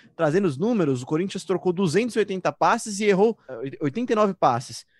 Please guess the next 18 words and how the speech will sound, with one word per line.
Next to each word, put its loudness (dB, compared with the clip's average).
Em -6
compensação, -2
o -2
Atlético -4
Paranaense -6
acertou -2
quatrocentos 0
e -6
setenta -4
e -2
nove -2
passes 0
e 0
errou 2
apenas 0
setenta -6
e -4
cinco. -10